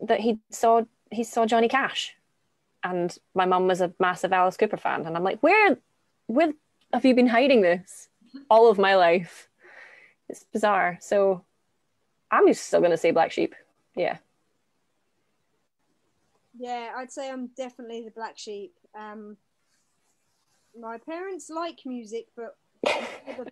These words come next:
Speaker 2: played instruments. Um,
Speaker 1: You're the
Speaker 2: and
Speaker 1: tie-dye sheep, Josie.
Speaker 2: I don't know what's gone on. Like, I don't know. I, do you know what? Up until I was about twenty-six, it was all going very well on paper.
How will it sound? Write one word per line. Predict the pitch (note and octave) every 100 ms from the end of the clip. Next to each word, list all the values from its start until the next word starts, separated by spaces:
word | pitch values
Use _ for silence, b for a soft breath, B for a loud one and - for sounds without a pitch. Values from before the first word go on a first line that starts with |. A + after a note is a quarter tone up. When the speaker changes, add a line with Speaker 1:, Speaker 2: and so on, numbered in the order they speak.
| C4
Speaker 2:
played | C4 A#3+
instruments. | B3 A#3 - A3 G#3 G#3+ - - - -
Um, | A3 G#3+ G#3+ A3 A3 G#3+ _ A3 -
Speaker 1:
You're | D4+
the | F#4
Speaker 2:
and |
Speaker 1:
tie-dye | - C#4 C#4+ C4
sheep, | A3+ G3 -
Josie. | - D#3 - D#3+ F3 E3 _ _ -
Speaker 2:
I | E4
don't | G#4+
know | G#4 G4
what's | F4 G4 -
gone | - C4+ B3
on. | A3+ A3 A3
Like, | A#3 A#3 -
I | C4+
don't | D#4 D4+
know. |
I, | D4+ D4+ D#4 -
do | E4+
you | A#4 A#4+
know | F#4+
what? | C#4 E4+
Up | F4+ B4
until | - A4+
I | G4+
was | D#4+
about | E4+ D4+ -
twenty-six, | - D#4 D#4 D4+ D4+ C#4+ _ _ _ - - D#4 C4 - -
it | C4+
was | C#4
all | D#4
going | C#4 C4+ C4
very | B3 C4+ C4
well | C4 D4 B3
on | A#3 A3+
paper. | A#3 G#3+ G#3+ - A3